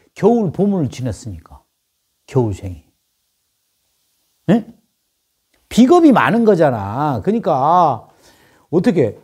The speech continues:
하나를 먹더라도 시-, 삼 인분으로 나눠서 먹어야 될 거 아니야. 그러니까 일억 오천을 까먹은 거야.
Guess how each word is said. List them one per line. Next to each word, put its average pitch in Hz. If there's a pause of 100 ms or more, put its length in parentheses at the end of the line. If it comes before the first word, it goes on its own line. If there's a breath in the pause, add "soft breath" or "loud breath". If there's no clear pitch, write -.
(140)
하나를 302
먹더라도 226
시-, -
삼 -
인분으로 277
나눠서 233
먹어야 233
될 208
거 196
아니야. 180 (680 soft breath)
그러니까 320
일억 240
오천을 226
까먹은 214
거야. 160